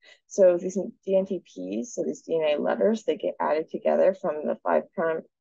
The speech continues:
to the three prime, or, um, the three prime, the free, you have a free three prime of the one of the growing chain, and then the free five prime, so these phosphate groups of the incoming nucleotide,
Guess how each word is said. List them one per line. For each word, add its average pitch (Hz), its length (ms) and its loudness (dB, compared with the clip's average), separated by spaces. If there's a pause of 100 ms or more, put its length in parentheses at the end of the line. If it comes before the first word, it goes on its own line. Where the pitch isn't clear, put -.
(100)
to 160 80 -6
the - 220 -4
three 190 120 -2
prime, 208 300 0 (100)
or, - 220 2 (1000)
um, 196 300 2 (460)
the 180 60 0
three 202 160 0
prime, 180 300 -2 (100)
the 147 80 -6
free, 185 260 0
you 180 80 2
have 170 120 0
a 185 180 -6
free 254 220 0
three 233 240 -2
prime 214 420 -4
of - 80 -8 (160)
the - 80 -12
one - 280 -2
of - 120 -6
the - 60 -4
growing 156 300 0
chain, 214 360 -2 (540)
and 170 160 0
then 160 200 0
the 156 140 -4 (160)
free 180 200 0 (100)
five 233 240 0 (100)
prime, 170 240 -6
so 165 140 -12
these 165 160 -10
phosphate 185 420 -4
groups 165 300 -4
of 147 260 -2
the - 60 -6
incoming 180 520 -4
nucleotide, 175 600 -4